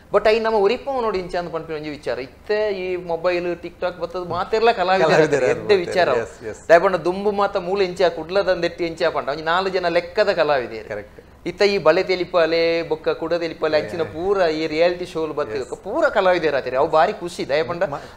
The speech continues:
Speaker 1: ರಂಗಭೂಮಿಗೆ ಒಂಜಿ ಆತು
Speaker 2: ಸ್ಫೂರ್ತಿ ತಿಕ್ಕಿದೆ.
Speaker 1: ಹಾ, ಸ್ಫೂರ್ತಿ
Speaker 2: ಆಕ್ಲೆಗ್
Speaker 1: ತಿಕ್ಕಿದೆ.
Speaker 2: ಒಂಜಿ ಅವಕಾಶ ವೇದಿಕೆ ತಿಕ್ಕಿದೆ.
Speaker 1: ಅಂದ, ಅಂದ.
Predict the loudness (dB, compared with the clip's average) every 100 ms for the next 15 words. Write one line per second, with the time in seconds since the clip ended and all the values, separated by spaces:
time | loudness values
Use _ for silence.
0 | -4 -2 0 2 0 0 0 2 2 6
1 | 6 6 2 -2 0 2 2 -2 -6 0
2 | 0 2 0 -2 -4 -4 -2 0 0 0
3 | -2 -2 -2 -4 -2 -2 -2 -6 -8